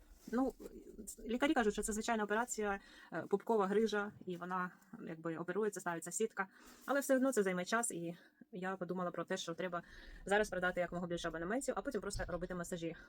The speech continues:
Потім я вже хочу зробити якось так, щоб не робити такі грандіозні знижки, тому що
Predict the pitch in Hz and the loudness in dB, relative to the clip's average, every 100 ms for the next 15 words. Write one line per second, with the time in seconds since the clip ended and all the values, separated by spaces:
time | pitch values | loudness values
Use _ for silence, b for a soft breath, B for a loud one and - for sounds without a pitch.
0 | B 254 220 196 190 190 170 202 185 180 | B -2 2 0 0 -4 0 -2 -2 -4
1 | 180 185 175 - 240 - 180 180 180 208 | -2 -2 -4 0 0 0 -4 -4 0 0
2 | 185 175 165 175 180 208 208 208 220 226 | 0 -2 -6 -6 -2 2 4 4 2 0
3 | 254 214 196 190 | 0 -2 -2 -4